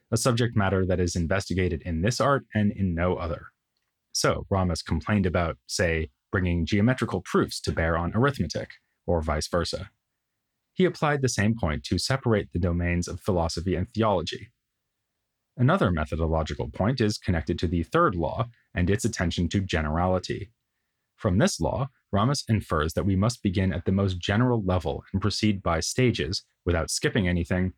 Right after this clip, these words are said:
to the more specific. Ramus offers a giraffe-free but still vivid example. Suppose someone wrote down the rules of Latin grammar on slips of paper and put them all in a jar.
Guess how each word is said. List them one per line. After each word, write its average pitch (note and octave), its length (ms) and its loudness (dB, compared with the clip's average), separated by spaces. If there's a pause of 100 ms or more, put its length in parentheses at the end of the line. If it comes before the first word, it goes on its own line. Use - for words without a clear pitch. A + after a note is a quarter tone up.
(240)
to - 80 -2
the C3 120 4
more D#2 200 0
specific. - 540 -2 (720)
Ramus B2+ 300 2
offers G2 320 2
a E2 180 0
giraffe-free F2+ 760 0
but B2 160 0
still F2+ 360 0
vivid D#2+ 320 0
example. F2+ 560 -2 (680)
Suppose G#3 380 2
someone A2 280 4
wrote G2 200 2
down F2+ 280 2
the G2 80 2
rules A2 320 4
of F#2 220 0
Latin F#2 340 0
grammar B2 340 0 (280)
on F#2+ 100 2
slips - 280 -2
of D2 140 -2
paper A#2 440 0 (240)
and C3+ 120 0
put D#3+ 140 0
them A#2+ 120 2
all F#2 220 2
in F#2 120 2
a E2+ 60 0
jar. F2 360 0